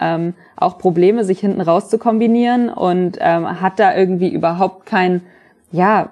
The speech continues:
wie soll ich sagen, keine Struktur gefunden. Und, ähm, aber der F C Augsburg hat's auch gut gemacht, finde ich. Also vor allem im Mittelfeld und in der Defensive, die haben, ähm, ja, den Bayern auch kaum Raum gelassen und vor allem Dorsch hat mir sehr, sehr gut gefallen. Der ist ja, glaub ich, beim F C Augsburg generell sehr oft hervorzuheben.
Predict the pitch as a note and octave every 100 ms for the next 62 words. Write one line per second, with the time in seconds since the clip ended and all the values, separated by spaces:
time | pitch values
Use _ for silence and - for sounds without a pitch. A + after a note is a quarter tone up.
0 | _ F3 E3+ E3+ F3+ F3+ F3 G3 A3 -
1 | F3+ - F#3+ - C4+ D#4 A#3 - D#3 D3+
2 | G3+ D4 - _ _ _ F#3+ G3 G3 G3
3 | F#3+ - F#3 F#3 F#3 F#3 - - - F#3
4 | F#3 F3+ G3+ A#3+ - A#3+ - A3+ G#3 -
5 | F3+ F3+ - E3 D#3 - D#3+ D#3 D#3 -
6 | F3 E3 F3 E3+ G3 F#3 G#3 G#3 F#3+ G#3
7 | A#3+ A#3 G#3+ G3+ F3+ F3 D#3+ F#3 A#3 A3
8 | A3+ A3 A3+ G#3 - E3+ E3+ F3 F3 F#3+
9 | F#3 - E3 E3 E3+ F3 - - _ _
10 | G#3 G#3+ E3+ F3 F3+ F3+ F3+ - F3+ F3+
11 | F#3 A#3+ A#3+ F#3+ F3 F#3 E3+ E3+ F3+ F#3
12 | - F3+ E3+ E3 E3 A3 B3 A#3+ A#3+ A3+
13 | A3+ A3+ A#3 - A3+ A#3 A3+ A#3 G#3+ E3+
14 | - E3+ D#3 D#3 E3 E3 D#3+ - - -
15 | D#3+ D#3+ - F3 E3+ - E3 E3 E3 G3
16 | G3 G3+ G#3 A3+ F#3+ G3+ G3+ G#3 G3+ G3+
17 | G#3